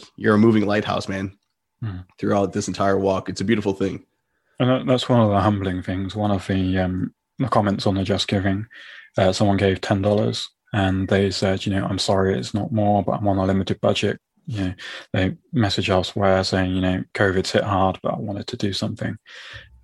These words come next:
Speaker 2: We completely understand that everyone's been hit by covid. And I, you know, that's why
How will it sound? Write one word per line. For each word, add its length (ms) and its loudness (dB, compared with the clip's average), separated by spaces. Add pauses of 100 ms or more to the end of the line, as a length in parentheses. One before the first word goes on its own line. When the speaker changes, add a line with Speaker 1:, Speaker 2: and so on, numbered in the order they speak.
(120)
Speaker 2:
We 180 6
completely 480 2
understand 540 0
that 340 -4
everyone's 420 0
been 200 0
hit 240 -4
by 140 -2
covid. 420 0 (560)
And 440 2
I, 500 0 (960)
you 120 0
know, 160 0 (440)
that's 280 0 (240)
why 640 4